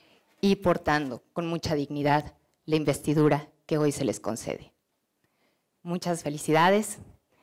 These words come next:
Gracias, señor gobernador. Es una, el notariado celebra la ocupación de las patentes que estaban no asignadas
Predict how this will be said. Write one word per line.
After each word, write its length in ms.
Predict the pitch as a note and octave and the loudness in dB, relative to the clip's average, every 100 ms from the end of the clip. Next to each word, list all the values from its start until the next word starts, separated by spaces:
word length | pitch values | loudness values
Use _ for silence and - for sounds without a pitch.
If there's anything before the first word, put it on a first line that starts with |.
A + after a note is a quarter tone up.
| _ _ | _ _
Gracias, 540 | D3+ E3 E3+ G3 F3+ - - _ | 2 2 4 0 -2 -10 -20 _
señor 280 | - E3+ D#3+ | -4 0 2
gobernador. 680 | D#3 D3+ D#3 D#3+ G3+ - - _ _ _ _ _ _ _ _ | 4 2 4 4 4 2 -10 _ _ _ _ _ _ _ _
Es 220 | F3+ F3 | 0 0
una, 480 | G#3 G3 F#3+ G3 - _ - - _ _ _ _ _ _ _ _ | 2 4 4 2 -6 _ -20 -20 _ _ _ _ _ _ _ _
el 140 | - F#3 | -2 0
notariado 460 | F3 E3+ G3 G3 | 2 4 6 4
celebra 680 | F#3+ F#3+ E3+ F3+ F3+ - - | 4 4 6 8 6 4 0
la 140 | F3 D#3+ | 2 2
ocupación 560 | D#3 - D3+ - E3 | 0 -2 -2 0 0
de 60 | D#3+ | 2
las 340 | D3+ D3 - | 2 0 -6
patentes 1000 | - - - D#3+ E3+ E3 F3+ F#3+ F#3 - _ | -8 -8 0 2 2 0 0 0 -2 -14 _
que 180 | D#3 C#3+ | 0 0
estaban 560 | C#3+ D3+ D3 D3+ D3+ - - | 2 2 4 2 0 -8 -8
no 200 | F3 E3+ | 0 2
asignadas 760 | D#3+ - D#3 D#3 D#3 E3+ G#3 | 2 0 0 2 4 4 0